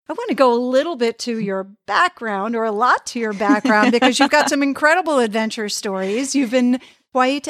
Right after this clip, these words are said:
Speaker 1: a nomad in your previous life, and I would imagine as soon as the lockdown is lifted,
Speaker 2: Oh,
Speaker 1: there'll be
Speaker 2: yeah.
Speaker 1: a lot more adventures ahead for
Speaker 2: Oh,
Speaker 1: you.
Speaker 2: yeah.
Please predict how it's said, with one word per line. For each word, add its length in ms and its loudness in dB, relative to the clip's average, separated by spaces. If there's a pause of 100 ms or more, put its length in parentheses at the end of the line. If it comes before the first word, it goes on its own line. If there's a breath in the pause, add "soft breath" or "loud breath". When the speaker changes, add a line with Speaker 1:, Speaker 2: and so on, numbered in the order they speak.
Speaker 1:
a 260 2
nomad 800 0
in 300 -4
your 120 -4
previous 460 2
life, 220 2
and 120 -2
I 140 -2
would 140 -4
imagine 440 0
as 120 -4
soon 180 0
as 100 -6
the 120 -4
lockdown 500 -2
is 160 -8
lifted, 460 -4 (340)
Speaker 2:
Oh, 60 6
Speaker 1:
there'll 120 6
be 80 0
Speaker 2:
yeah. 260 4
Speaker 1:
a 40 -2
lot 300 2
more 200 2
adventures 580 0
ahead 380 -2
for 60 0
Speaker 2:
Oh, 160 4
Speaker 1:
you. 140 2
Speaker 2:
yeah. 300 2